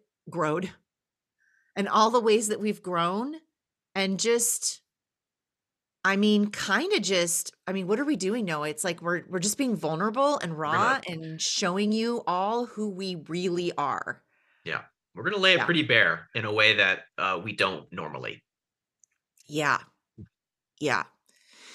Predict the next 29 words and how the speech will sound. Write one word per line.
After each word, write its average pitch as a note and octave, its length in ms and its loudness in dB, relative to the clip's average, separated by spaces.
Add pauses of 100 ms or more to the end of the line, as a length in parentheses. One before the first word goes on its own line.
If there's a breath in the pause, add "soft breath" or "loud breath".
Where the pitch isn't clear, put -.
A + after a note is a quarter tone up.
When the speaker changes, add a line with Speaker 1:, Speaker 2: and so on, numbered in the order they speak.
(320 loud breath)
Speaker 1:
So A3+ 640 8
we A3 140 2
started D#4 420 6
January E3+ 1040 2
with, F3 600 2 (200)
um, E3 580 4 (640)
f-, - 120 -20
it A#3 100 6
was G#3 160 4
pretty C#4 400 0
freaking G#3+ 640 0
hectic. - 680 -4 (600)
We F3+ 300 0
had E3+ 580 4 (100)
ended G#3 320 0
the A#3+ 100 -2
year, F#3+ 300 0
we F3 120 -2
had, D#3+ 400 -4 (1500 soft breath)
I F#3 80 2
mean, E3+ 220 -4
we F#3 120 -2
had E3 280 0
a - 100 -6
refund B3 640 -2
come A#3 240 -4
in A3+ 440 -2
from D#3+ 560 -2
a D#3 220 -2